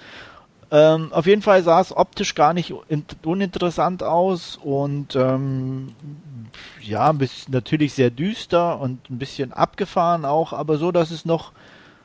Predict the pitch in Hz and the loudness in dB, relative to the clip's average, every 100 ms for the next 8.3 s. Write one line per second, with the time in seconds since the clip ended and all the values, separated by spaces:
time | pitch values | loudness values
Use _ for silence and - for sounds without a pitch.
0 | _ - 156 160 139 143 135 135 135 143 | _ -2 0 4 2 4 4 4 6 4
1 | 139 131 123 147 180 196 185 214 - - | 4 4 2 0 0 -2 -4 -6 -8 -14
2 | - 139 139 - - 214 - 202 190 196 | -6 -2 -2 -4 -6 -4 -4 -4 -4 -2
3 | - 143 160 160 165 156 - _ - - | 0 0 2 2 0 -4 -10 _ -20 -20
4 | _ _ 135 139 143 143 135 - - _ | _ _ 2 2 2 -2 -8 -10 -20 _
5 | 156 190 139 127 - - - - _ _ | 2 6 6 4 -6 -20 -20 -20 _ _
6 | - 165 - 135 131 120 107 120 147 - | -4 -2 -2 -2 -4 -2 -2 0 -2 -6
7 | - 113 123 156 - 117 113 117 - 127 | -2 -2 -2 -6 -8 -4 -4 -4 -8 -4
8 | 120 117 120 | -2 -2 -4